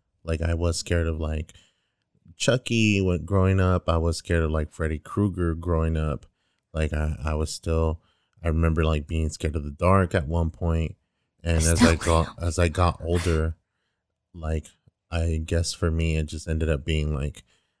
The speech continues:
Speaker 1: I know this isn't real. Like, this is, this is a movie.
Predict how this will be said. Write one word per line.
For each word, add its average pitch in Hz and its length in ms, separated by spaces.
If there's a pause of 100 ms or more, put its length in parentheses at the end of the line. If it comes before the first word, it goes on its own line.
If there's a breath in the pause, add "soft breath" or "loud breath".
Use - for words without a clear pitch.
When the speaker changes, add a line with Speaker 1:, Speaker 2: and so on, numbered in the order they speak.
(480)
Speaker 1:
I 85 140
know 82 160
this 85 240
isn't 78 220
real. 98 420 (640)
Like, 76 300
this 80 180
is, 73 220
this 82 260
is 78 80
a 78 60
movie. 101 540